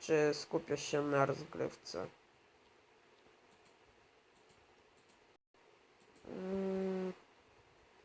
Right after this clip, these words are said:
chyba lubię... Aha, C S a powinienem nagrać. To będę mógł może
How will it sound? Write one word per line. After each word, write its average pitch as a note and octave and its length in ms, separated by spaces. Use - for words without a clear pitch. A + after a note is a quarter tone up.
chyba G#3+ 600
lubię... G3+ 440
Aha, E3+ 380
C F3+ 160
S E3+ 160
a C3 60
powinienem C#3 580
nagrać. C3+ 420
To F3 80
będę G3 300
mógł F#3+ 240
może F3+ 560